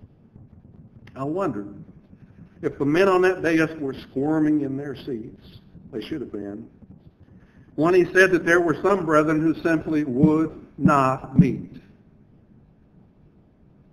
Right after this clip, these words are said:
All the key players involved in the Memphis School of Preaching, Apologetics Pla-, Press, Gospel Broadcast Network, and others were invited to the two thousand six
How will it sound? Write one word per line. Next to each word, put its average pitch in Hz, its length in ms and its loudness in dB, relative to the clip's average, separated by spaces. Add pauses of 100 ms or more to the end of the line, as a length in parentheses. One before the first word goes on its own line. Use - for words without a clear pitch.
(760)
All 254 400 4
the 202 140 4
key 214 240 -4
players 151 600 -4 (920)
involved 165 580 4
in 156 80 0
the 147 80 0
Memphis 160 440 -2
School 175 260 4
of - 160 -10
Preaching, 160 400 -2
Apologetics 160 800 -4 (100)
Pla-, 165 280 -4
Press, 160 340 -2 (420)
Gospel 165 400 4
Broadcast 160 720 0
Network, 160 480 -4
and 156 160 -2
others 160 340 -2
were 143 200 -4
invited 143 640 -2
to 127 60 -4
the 120 120 -6
two 143 220 -12
thousand 131 520 -6
six 143 240 -6